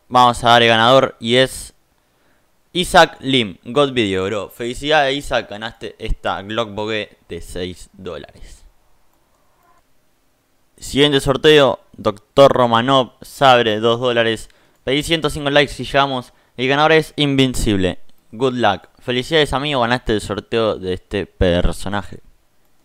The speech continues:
A K cuarenta y siete Disruptor Fantasma, ciento veinte likes, también llegamos. Y el ganador es Aldair Vitor Núñez. Buen video, felicidades Aldair, ganaste esta A K cuarenta y siete.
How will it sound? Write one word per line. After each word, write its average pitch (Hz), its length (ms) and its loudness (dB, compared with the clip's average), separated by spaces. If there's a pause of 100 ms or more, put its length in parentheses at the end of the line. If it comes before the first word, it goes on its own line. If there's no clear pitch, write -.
(1160)
A 165 100 -2
K 180 100 6
cuarenta 147 300 4
y - 20 -4
siete 170 280 2
Disruptor 143 580 0
Fantasma, 135 640 0
ciento 143 380 0
veinte 127 240 0
likes, 117 300 0 (100)
también 120 680 2
llegamos. 123 760 0
Y 123 120 -8
el 120 60 -2
ganador 131 300 0
es - 400 -4 (600)
Aldair 156 500 6
Vitor 131 400 2
Núñez. 110 540 -6
Buen 139 240 -6
video, 110 320 -4
felicidades 135 500 -2
Aldair, 127 580 -2 (280)
ganaste 110 560 -6
esta - 400 -4
A 123 100 0
K 117 100 0
cuarenta 107 300 -4
y 101 60 -12
siete. 117 500 -8